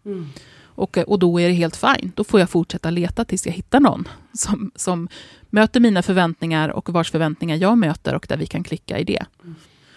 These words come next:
Speaker 2: Och så flytta liksom skulden från, från sig själv. För det är också där vi hamnar, i den här skeva spelplanen där det handlar om att du är för tjock för att dejta, du är inte tillräckligt attraktiv, du är inte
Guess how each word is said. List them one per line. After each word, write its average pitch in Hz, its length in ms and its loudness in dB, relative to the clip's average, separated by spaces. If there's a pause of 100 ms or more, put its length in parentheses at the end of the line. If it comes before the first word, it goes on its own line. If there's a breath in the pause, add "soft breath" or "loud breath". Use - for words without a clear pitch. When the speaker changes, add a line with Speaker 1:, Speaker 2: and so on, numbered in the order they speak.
(140 loud breath)
Speaker 2:
Och - 160 0
så 294 120 2
flytta - 460 2
liksom 202 580 2 (540)
skulden 202 720 4
från, 175 680 2 (640)
från 202 300 6
sig 175 160 4
själv. - 360 2
För - 140 -6
det 247 80 6
är 262 80 6
också 269 220 0
där 226 240 6
vi 214 60 2
hamnar, 220 420 6
i 214 120 6
den 214 120 4
här 202 80 6
skeva 233 360 4
spelplanen 175 720 2 (560 loud breath)
där 208 120 4
det 196 60 4
handlar 185 340 4
om 175 140 2
att 170 140 -2
du 190 320 6
är 180 40 6
för 185 360 4
tjock - 460 2
för 240 140 0
att 233 100 2
dejta, 208 640 4 (300 soft breath)
du - 80 -2
är - 20 0
inte 185 140 -4
tillräckligt 170 480 -2
attraktiv, 220 800 0
du 190 120 4
är 190 60 4
inte 180 400 0